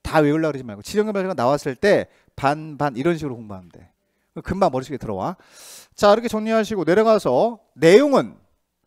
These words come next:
여러분, 그 내용이 열 가지가 넘거든? 분양 없다. 분양 없다. 그 분양 X라고 써있지, 그지? <clears throat> 이거 중요한, 분양 없다. 분양 내용 들어가면 안 된다. 여러분, 분양에 관한 내용은 관리처분 계획에 들어가는 겁니다.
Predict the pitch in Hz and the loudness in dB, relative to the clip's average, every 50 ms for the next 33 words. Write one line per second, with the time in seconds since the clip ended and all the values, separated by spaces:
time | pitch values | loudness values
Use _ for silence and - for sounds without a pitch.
0 | _ _ _ _ _ _ _ _ - 165 196 240 247 240 220 190 180 127 131 147 | _ _ _ _ _ _ _ _ 2 4 4 4 4 2 -2 -6 -2 0 4 6
1 | 185 220 247 247 214 151 135 151 185 - 247 220 214 180 139 131 139 - 139 131 | 6 6 4 4 0 0 2 0 2 0 0 0 2 0 0 -2 -2 -4 -4 0
2 | 170 254 277 254 - _ _ _ _ _ _ _ _ _ _ - - - - 175 | 0 0 0 -2 -6 _ _ _ _ _ _ _ _ _ _ -20 -14 -8 -6 -2
3 | 202 214 208 165 117 110 _ _ - 107 104 107 107 _ _ - - - - _ | 0 0 2 0 -2 -4 _ _ -12 -10 -10 -12 -16 _ _ -20 -20 -20 -20 _
4 | _ _ _ _ _ _ _ _ _ _ _ _ _ _ _ _ _ _ _ _ | _ _ _ _ _ _ _ _ _ _ _ _ _ _ _ _ _ _ _ _
5 | _ _ _ _ _ _ - - 180 208 220 208 170 127 - _ - 135 139 - | _ _ _ _ _ _ -6 -2 2 4 6 6 4 4 0 _ -4 -6 -6 -6
6 | - _ _ _ - - - - 202 226 240 190 165 - - 220 220 214 190 - | -10 _ _ _ -10 -8 -6 -2 2 2 4 4 2 0 -2 -2 -2 -2 0 0
7 | 233 240 226 - 180 156 143 131 98 85 - _ _ _ _ _ _ _ _ _ | -2 -2 -2 -2 -4 -4 -2 -4 -6 -8 -10 _ _ _ _ _ _ _ _ _
8 | - - 294 233 196 151 117 101 - 135 202 285 311 - 247 247 247 233 214 - | 0 2 4 4 2 0 -2 -8 -10 -6 -2 -2 -2 -2 0 0 0 0 0 -2
9 | - 220 240 247 220 160 - _ - 175 165 170 175 170 - 175 185 196 196 190 | -4 -2 0 0 0 0 -2 _ -4 -2 -2 -2 -2 -4 -6 -6 -6 -4 -4 -4
10 | 185 180 170 160 170 175 175 139 107 127 165 202 202 170 151 139 139 151 139 107 | -4 -4 -4 -4 -2 0 0 0 2 4 2 4 6 6 6 6 6 6 4 2
11 | 85 71 _ _ _ _ _ _ _ _ _ _ _ _ _ _ _ _ _ _ | 0 -4 _ _ _ _ _ _ _ _ _ _ _ _ _ _ _ _ _ _
12 | _ _ _ _ _ _ _ _ _ - 156 175 220 247 233 226 - - 165 175 | _ _ _ _ _ _ _ _ _ 2 4 6 6 6 4 2 -6 -8 -4 0
13 | 220 254 262 254 254 254 247 247 233 226 220 220 220 233 233 226 - - - 147 | 2 2 2 2 2 2 2 2 2 2 2 2 2 0 -4 -6 -6 -6 -4 -2
14 | 196 220 - - 240 226 226 208 208 196 175 165 151 143 131 127 117 107 98 98 | -2 -2 -2 -4 -6 -4 -4 -4 -2 -2 -2 0 -2 -2 -2 -4 -6 -10 -8 -6
15 | 117 139 113 - _ | -6 -8 -8 -8 _